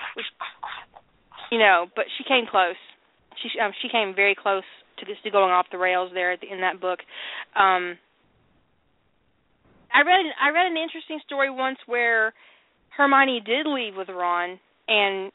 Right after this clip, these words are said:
Harry ended up being captured and taken to the Malfoy estate sooner,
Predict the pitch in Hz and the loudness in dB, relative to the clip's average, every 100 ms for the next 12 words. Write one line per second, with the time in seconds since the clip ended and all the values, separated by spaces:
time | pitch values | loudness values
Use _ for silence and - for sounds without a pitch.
0 | _ - - 254 269 254 240 226 220 214 | _ -8 0 4 4 2 -2 -2 2 0
1 | 196 208 202 - 214 - - 220 208 208 | 0 -6 -6 -2 0 0 -4 -4 -4 -6
2 | - 196 208 202 208 196 185 190 202 196 | -8 -6 -6 -8 -8 0 0 0 -4 -8
3 | 208 - 196 190 - - 202 208 247 | -8 0 0 0 -6 -4 -2 2 2